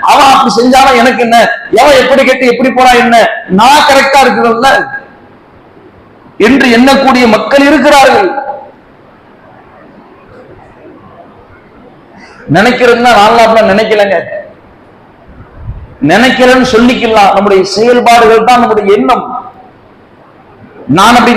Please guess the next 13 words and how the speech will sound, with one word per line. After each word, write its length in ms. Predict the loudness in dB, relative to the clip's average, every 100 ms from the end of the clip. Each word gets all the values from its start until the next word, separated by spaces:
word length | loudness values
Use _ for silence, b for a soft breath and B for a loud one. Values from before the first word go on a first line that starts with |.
| 0
நினைக்கலன்னு 500 | 0 0 0 0 0 0
சொல்லிக்கலாம், 560 | 0 0 0 2 2
நம்முடைய 260 | 0 0 0
செயல் 260 | -2 -4 -2
எப்படி 180 | -2 0
இருக்கிறது? 360 | -2 -2 -6 -6 -12 -16 -20 -20 -20 _ _ _ _ -20 -20 -20 -8 -2
உண்மையில் 380 | 2 4 4 2
அப்படி 200 | 2 2 2
நினைக்காதவராக 760 | 2 2 2 2 4 4 2 2
இருந்தால் 360 | 0 2 2 2 -2 -6 -8 -2
அதற்கேற்றபடிதான 840 | 0 0 0 0 0 0 2 2 2 0
செயல் 220 | 0 0 0
இருக்கணும். 360 | -2 -2 -4